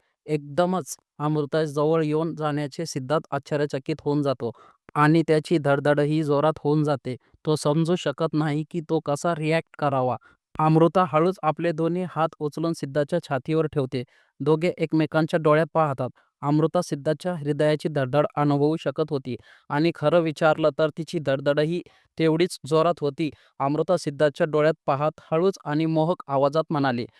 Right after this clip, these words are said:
"Come on, मिस्टर देशमुख, तुम्ही खोटं बोलू शकत नाहीत, कारण तुमचे डोळे सर्व खरं बोलून टाकतात. तुम्ही जाणून बुजून मला इग्नोर करत आहात ना? अद्याप तुम्ही त्या गोष्टीबद्दल कम्फर्टेबल नाहीत जी आमच्यामध्ये झाली."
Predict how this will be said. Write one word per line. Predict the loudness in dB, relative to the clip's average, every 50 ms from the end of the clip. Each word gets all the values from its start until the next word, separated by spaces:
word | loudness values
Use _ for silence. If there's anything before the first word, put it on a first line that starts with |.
| _ _ _ _ _ -2
"Come | 0 2 4 4
on, | 4 4 2
मिस्टर | 0 -2 -2 -2 -4 -2
देशमुख, | 0 -2 -2 -2 -2 -4 -4 -4 _ _ _ _ _ -4
तुम्ही | -2 0 0 0 0
खोटं | -2 -2 0 0 0 2
बोलू | 2 0 0 0
शकत | -2 -4 -2 -2 -2 -2 0
नाहीत, | 0 -2 -2 -2 -4 -6 _ -20 _ _ 0
कारण | 2 2 4 2 0 -2
तुमचे | -2 -4 -4 -2 -4 -2
डोळे | 0 0 2 2 0
सर्व | 0 0 -2 -2 0 -2 -4
खरं | -4 -4 -4 -2 -2 -2 -4 _ _ _ _ _ _ 0
बोलून | 0 2 2 2 2
टाकतात. | 2 0 0 0 -2 -4 -4 -6 _ _ _ _ -6
तुम्ही | -2 0 0 2 0 0
जाणून | 2 2 2 2 2 0 0
बुजून | 0 0 0 0 0
मला | -2 0 2 2 0 0
इग्नोर | -2 -6 -4 -2 -2 -2 -2 0
करत | 0 2 2 2 0 0
आहात | -4 -2 0 -2 -2 -2
ना? | -4 -6 -6 -8 _ _ _ _ _ -6
अद्याप | -2 -2 -2 0 0 0 0 _ 0
तुम्ही | 0 2 2 0 0 0
त्या | 0 -2
गोष्टीबद्दल | 0 0 -2 -2 -2 -4 -6 -2 -2 -2 -2 0 -2 -2 -4 -4 -4
कम्फर्टेबल | -4 -4 -2 0 0 0 0 2 0 0 2 2 2 2
नाहीत | 2 0 0 0 -2 -4 -6 _ -20 _ _ _ _ _ _ -8
जी | -4 -4 -4 -4 -2
आमच्यामध्ये | -2 -2 -2 -2 -2 -2 -2 -2 -2 -2 -2 -2
झाली." | 0 0 0 0 -2 -2